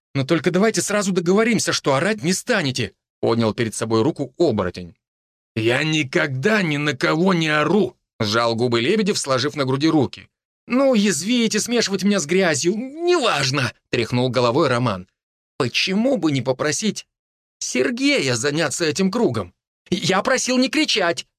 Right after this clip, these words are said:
прервал открывшего рот наставника парень. «Учитывая, что запах я чувствовал точно от кого-то, кто бродил по саду в тот вечер, нельзя исключить, что эта сущность в кого-то вселилась. Ну или человек постоянно с ней контактирует.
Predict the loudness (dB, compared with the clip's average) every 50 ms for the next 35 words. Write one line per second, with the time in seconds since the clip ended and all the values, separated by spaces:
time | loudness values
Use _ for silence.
0 | _ -4 -2 -2 0 2 2 2 2 0 -2 -4 -4 -2 -2 0 0 -2 -2 0
1 | 0 0 0 0 0 -2 -2 -2 0 0 0 0 0 0 -2 -2 -2 0 -2 -2
2 | -2 -4 -6 -10 _ _ _ _ _ _ -4 -2 0 0 0 0 0 2 2 2
3 | 0 0 0 0 0 2 0 0 0 -2 -2 -2 -2 -2 -2 -2 -4 -4 -4 -2
4 | 0 2 2 0 0 0 0 0 2 0 0 0 -2 -2 -2 -2 0 0 2 0
5 | 0 -2 -4 -2 0 0 2 2 2 2 2 2 2 2 2 0 -2 0 0 0
6 | 0 -2 -2 0 -2 -2 0 0 0 0 0 0 -2 -2 -4 -10 _ _ _ _
7 | 0 2 2 2 2 2 2 2 2 2 0 0 0 0 0 0 0 -2 -2 0
8 | 0 0 0 0 -2 -4 -4 -4 -2 -2 -2 -2 -2 -4 -4 -6 -4 -4 -2 0
9 | 0 0 0 0 -2 -2 -2 0 0 0 2 0 0 -2 -4 -6 -10 _ _ _
10 | _ _ -6 -6 -4 -4 -4 -4 -2 -2 -2 -2 -2 -2 -2 -2 -2 -4 -4 -4
11 | -6 -6 -4 -2 -2 -2 -2 -2 -2 -2 -2 -2 -2 -2 -2 0 -2 -2 -2 -2
12 | -4 -2 -2 0 0 0 -2 -4 -6 -10 _